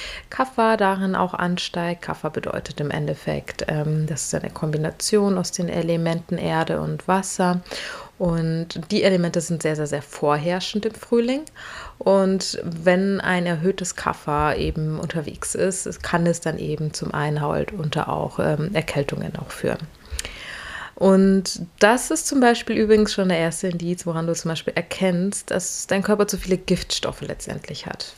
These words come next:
Weil mit einer Erkältung will der Körper eigentlich nur gewisse Giftstoffe auch wieder loswerden. Du wirst praktisch schon forciert dahin, also dein Körper forciert dich praktisch dazu, mal einen Gang runterzuschalten und mal langsamer auch zu machen,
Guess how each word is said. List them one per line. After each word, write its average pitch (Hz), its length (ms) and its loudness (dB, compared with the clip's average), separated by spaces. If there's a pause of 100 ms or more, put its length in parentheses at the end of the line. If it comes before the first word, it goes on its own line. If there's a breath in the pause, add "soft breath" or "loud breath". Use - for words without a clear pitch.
Weil 165 460 0
mit 170 600 2
einer 175 400 2
Erkältung 170 720 0
will 165 80 0
der 160 140 0
Körper 170 360 -2
eigentlich 160 280 -4
nur 165 100 -4
gewisse 156 300 -4
Giftstoffe - 640 -4
auch - 200 -6
wieder 160 160 2
loswerden. 160 800 4 (600 loud breath)
Du 170 100 0
wirst 170 180 0
praktisch - 380 -6
schon 160 240 0
forciert - 1080 4
dahin, 196 540 6
also 180 240 2
dein 165 200 -2
Körper 180 320 -2
forciert 226 600 0
dich 185 160 -4
praktisch 175 400 -6
dazu, 175 340 0
mal 180 120 2
einen 170 180 0
Gang 160 320 4
runterzuschalten 170 1000 0
und 185 200 -6
mal 170 180 2
langsamer 151 540 0
auch 143 140 -6
zu - 160 -4
machen, 165 380 0